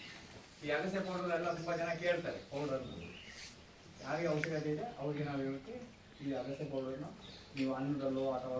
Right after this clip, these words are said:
ಸಾಂಬಾರ್ನಲ್ಲೋ ಅಥವಾ ಕಷಾಯದಲ್ಲೋ ಮಾಡಿ ಕುಡಿಬೋದು. ಈ ಥರ ಮಾಡಿ ಇಟ್ಕೊಂಡ್ರೆ ನಮ್ದೆಲ್ಲ ಗಾಜಿನ ಬಾಟ್ಲಲ್ಲಿ, ಯಾರಿಗೂ ಪಾರ್ಸಲ್ ಕಳಿಸೋ ವ್ಯವಸ್ಥೆ ನಮ್ಮಲ್ಲಿ ಇಲ್ಲ. ಏನು ಆನ್‌ಲೈನ್ ಬಿಸಿನೆಸ್ ಇದೆಯಲ್ಲ, ಅದೆಲ್ಲ ಏನಿಲ್ಲ.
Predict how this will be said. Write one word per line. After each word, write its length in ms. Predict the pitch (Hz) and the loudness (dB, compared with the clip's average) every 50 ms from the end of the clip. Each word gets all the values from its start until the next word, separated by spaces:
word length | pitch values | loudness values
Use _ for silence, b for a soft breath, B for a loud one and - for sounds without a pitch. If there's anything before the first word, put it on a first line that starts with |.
| 127 | 0
ಸಾಂಬಾರ್ನಲ್ಲೋ 600 | - 135 139 143 143 139 135 135 131 127 127 131 | 0 -2 -2 2 2 4 4 4 4 2 2 2
ಅಥವಾ 380 | 127 127 123 127 123 - - 127 | 2 2 2 0 -2 -2 -2 -4
ಕಷಾಯದಲ್ಲೋ 380 | - - - - - - - 151 | -2 0 0 0 0 0 -2 -2
ಮಾಡಿ 200 | 147 123 131 131 | -2 -2 -2 -2
ಕುಡಿಬೋದು. 640 | 123 127 120 113 110 110 107 107 113 113 - 156 | -4 -2 0 2 2 2 2 0 -4 -4 -2 -2
ಈ 20 | 151 | 0
ಥರ 160 | 151 151 156 | 0 2 2
ಮಾಡಿ 240 | 151 147 147 147 151 | 2 2 2 0 0
ಇಟ್ಕೊಂಡ್ರೆ 340 | 147 - 156 156 156 180 180 - - - - - | 0 0 -2 -2 -2 -2 -4 -6 -8 -12 -6 -2
ನಮ್ದೆಲ್ಲ 480 | 143 156 165 156 156 160 180 196 208 214 | 0 2 4 4 4 4 6 8 8 8
ಗಾಜಿನ 400 | - 151 156 175 180 185 - - | 8 8 8 8 8 8 6 6
ಬಾಟ್ಲಲ್ಲಿ, 460 | 175 175 170 156 156 151 151 135 - - - - - - - - - - - - - - - - - | 6 6 6 6 6 4 4 4 2 -2 -6 -10 -12 -12 -12 -12 -12 -12 -14 -14 -14 -14 -14 -8 -2
ಯಾರಿಗೂ 300 | - - 156 170 175 175 | 2 2 4 4 4 2
ಪಾರ್ಸಲ್ 380 | 165 143 151 160 160 185 175 175 | 2 2 2 2 2 2 0 2
ಕಳಿಸೋ 200 | 165 160 147 151 | 2 2 2 2
ವ್ಯವಸ್ಥೆ 380 | 156 147 147 151 156 151 165 151 | 2 2 2 2 2 2 0 0
ನಮ್ಮಲ್ಲಿ 280 | 143 139 135 127 131 | 0 0 2 2 4
ಇಲ್ಲ. 120 | 131 135 131 - - - - - - - - - - - - - - - - | 4 4 2 0 -2 -4 -8 -8 -8 -8 -10 -14 -14 -14 -16 -16 -12 -6 0
ಏನು 160 | 139 147 151 139 | 2 4 4 6
ಆನ್‌ಲೈನ್ 400 | 135 151 151 151 156 151 147 147 139 131 123 120 - - - - 131 | 6 6 6 6 8 8 6 6 4 4 2 0 -4 -2 0 2 2
ಬಿಸಿನೆಸ್ 320 | 131 135 147 147 143 127 123 | 2 4 4 4 4 4 2
ಇದೆಯಲ್ಲ, 200 | 113 - 113 - - - - - - - - - | 0 0 0 -2 -4 -6 -8 -12 -12 -10 -6 -4
ಅದೆಲ್ಲ 260 | 110 117 123 131 127 135 | -2 0 2 2 4 4
ಏನಿಲ್ಲ. 400 | 123 120 120 123 120 113 107 | 4 2 2 0 0 0 0